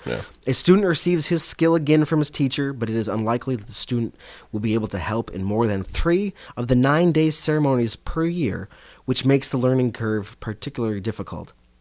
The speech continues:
Speaker 2: and effectively slow.
Speaker 1: Hmm. Yeah.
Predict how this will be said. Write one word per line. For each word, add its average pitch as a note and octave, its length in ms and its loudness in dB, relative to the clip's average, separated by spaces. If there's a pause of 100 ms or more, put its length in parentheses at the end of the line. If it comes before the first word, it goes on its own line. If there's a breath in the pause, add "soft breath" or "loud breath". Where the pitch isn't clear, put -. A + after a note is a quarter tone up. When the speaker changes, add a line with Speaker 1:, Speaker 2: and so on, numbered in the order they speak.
Speaker 2:
and F#2+ 180 -4
effectively F#2 520 -6
slow. - 380 -6 (180)
Speaker 1:
Hmm. G#2 220 2 (520 soft breath)
Yeah. G2 220 -2